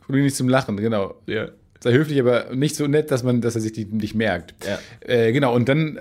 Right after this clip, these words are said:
Speaker 2: Und das hat der Handwerker eben überhaupt nicht beachtet.
Speaker 1: Ja.
Speaker 2: So, der einfach direkt, ich dachte mir, okay, komisch. Man, und dann bin ich losgefahren und dann fährt man so ein Stück los und dann so dieses, die Scheinwerfer gehen an bei ihm. Und er fährt auch los.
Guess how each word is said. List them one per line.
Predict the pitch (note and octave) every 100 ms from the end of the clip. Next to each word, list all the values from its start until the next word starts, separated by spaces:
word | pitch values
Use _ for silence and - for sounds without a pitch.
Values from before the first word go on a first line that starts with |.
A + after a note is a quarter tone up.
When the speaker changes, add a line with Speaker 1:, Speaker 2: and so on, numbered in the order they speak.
| -
Speaker 2:
Und | C#3
das | E3+
hat | A3
der | D#3+
Handwerker | F3 E3+ D#3 C#3
eben | B2+
überhaupt | A2+ A3+
nicht | A#2
beachtet. | - D#2 D#2+ - C3 - -
Speaker 1:
Ja. | B2+ G#2
Speaker 2:
So, | C#3
der | D3
einfach | E3 F3
direkt, | C3+ B2+ D3
ich | D3
dachte | B2 A2 A2+
mir, | A2
okay, | F#2 - F#2 A#2+ - - -
komisch. | - A2+ C3+ F3 - - _ _ - _ -
Man, | G2+ G#2+ - - - -
und | A#2+
dann | A#2
bin | A2+
ich | B2+
losgefahren | A#2+ A2+ - B2 D3 C#3 F#3 - -
und | A2
dann | G#2+
fährt | - A#2 A2
man | A2
so | G#2+
ein | G#2
Stück | - G2+
los | G2+ F#2+ E3
und | E3 A#2
dann | A2+
so | A#2+
dieses, | A#2 A#2 A#2
die | A#2
Scheinwerfer | - D#3 G#2 - F2+
gehen | F2+
an | - F2 - _
bei | F#2
ihm. | E2 E2+ - _ _ _ _ _
Und | - G#2+
er |
fährt | G2 C3 A#2
auch | E3+ -
los. | F#2 E2+ -